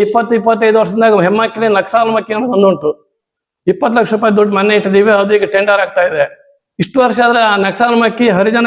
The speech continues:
ಕಾಲೋನಿಗೆ ದುಡ್ಡೇ ಇಡ್ಲಿಲ್ಲ. ಅದು ಇಟ್ಟು ಇಂಥ ಕಾಲೋನಿಗಳು ಇಂಥವನ್ನೆಲ್ಲ ಹುಡುಕಿ ಹುಡುಕಿ ಮಾಡ್ತಾ ಇದ್ದಾವೆ. ನಮ್ಮ ಮಾಧ್ಯಮ ಮಿತ್ರರೇ ಸುಮಾರು ಒಂದು ಅಷ್ಟು ಕಾಮಗಾರಿಗಳನ್ನ ನಾವು ಹಳ್ಳಿ ಹಳ್ಳಿಗೆ ಹೋಗಿ ವಿಡಿಯೋ ಮಾಡಿ ಹಾಕಿದಾಗ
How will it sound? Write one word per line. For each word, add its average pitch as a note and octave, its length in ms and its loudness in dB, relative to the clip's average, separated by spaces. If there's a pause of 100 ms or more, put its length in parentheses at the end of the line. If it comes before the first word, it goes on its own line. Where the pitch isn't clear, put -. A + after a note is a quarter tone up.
(120)
ಕಾಲೋನಿಗೆ G#3+ 400 0
ದುಡ್ಡೇ G#3+ 300 2
ಇಡ್ಲಿಲ್ಲ. F#3 300 0 (1000)
ಅದು G3+ 120 0
ಇಟ್ಟು G#3+ 220 2
ಇಂಥ G3+ 360 2
ಕಾಲೋನಿಗಳು G#3 800 2
ಇಂಥವನ್ನೆಲ್ಲ G#3+ 500 2
ಹುಡುಕಿ G3+ 340 -2
ಹುಡುಕಿ G#3+ 280 0
ಮಾಡ್ತಾ F#3+ 320 0
ಇದ್ದಾವೆ. E3 260 2 (540)
ನಮ್ಮ G#3 160 0
ಮಾಧ್ಯಮ G#3+ 440 0
ಮಿತ್ರರೇ A3+ 360 2
ಸುಮಾರು A#3 460 0
ಒಂದು A3+ 320 2 (680)
ಅಷ್ಟು A3+ 260 -2
ಕಾಮಗಾರಿಗಳನ್ನ A3 800 2
ನಾವು G3 420 4
ಹಳ್ಳಿ A3 260 2
ಹಳ್ಳಿಗೆ G#3+ 260 2
ಹೋಗಿ G#3 260 2
ವಿಡಿಯೋ G#3+ 340 4
ಮಾಡಿ G#3 220 -2
ಹಾಕಿದಾಗ G3 460 -2